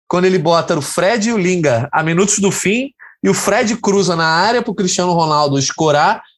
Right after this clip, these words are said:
o Lingard escora de volta pro Cristiano Ronaldo, isso porque o Lingard já tinha te-, tido uma chance antes. Enfim, eu acho que ele potencializou essa reta final ali, botando o Cavani em campo.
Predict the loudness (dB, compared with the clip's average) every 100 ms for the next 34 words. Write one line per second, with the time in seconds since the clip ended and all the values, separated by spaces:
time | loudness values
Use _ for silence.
0 | _ 0 2 2 2 0 -2 0 0 2
1 | 2 2 2 0 -4 -4 -4 -2 -2 0
2 | 0 2 2 0 -6 _ _ -4 0 2
3 | 0 -2 -2 0 2 2 2 2 0 0
4 | -2 -2 -2 -2 -2 -2 0 0 0 0
5 | -2 -2 0 0 -2 -4 -8 -14 -10 -4
6 | -2 2 2 2 0 -2 -2 0 -2 0
7 | -2 0 0 0 2 2 2 0 0 0
8 | -2 -4 -2 0 2 2 0 0 -2 -2
9 | -2 -2 -2 -4 -4 -2 -2 -2 -4